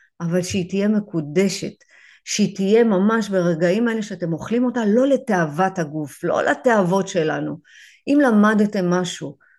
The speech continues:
והחלטתם לקום רגע ולאכול עכשיו משהו כדי שהגוף יחזיק וימשיך ללמוד או ימשיך לעבוד, זה מותר לנו, זה בסדר. העיקר לא ליפול לתאוות, לא לגמור את כל העוגה.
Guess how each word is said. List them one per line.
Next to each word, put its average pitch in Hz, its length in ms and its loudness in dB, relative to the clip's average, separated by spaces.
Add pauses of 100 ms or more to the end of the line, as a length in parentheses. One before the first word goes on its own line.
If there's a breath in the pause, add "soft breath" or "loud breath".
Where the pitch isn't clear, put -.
(100)
והחלטתם 185 880 -2 (640)
לקום 233 400 2
רגע 160 420 2 (100)
ולאכול 214 580 2
עכשיו 185 400 -4 (240)
משהו 240 380 -4
כדי 208 180 0
שהגוף 202 480 -2
יחזיק 180 540 -2
וימשיך 185 480 0
ללמוד 185 580 0
או 202 100 -4
ימשיך 208 440 -6
לעבוד, 202 500 0 (600)
זה 180 160 0
מותר 190 400 2
לנו, 220 180 2
זה 165 140 0
בסדר. 165 600 -2
העיקר 262 380 -2
לא 240 160 2
ליפול 220 360 -2
לתאוות, 160 600 -6
לא 196 120 0
לגמור 202 460 4
את 170 80 -2
כל 180 240 0
העוגה. 147 380 -4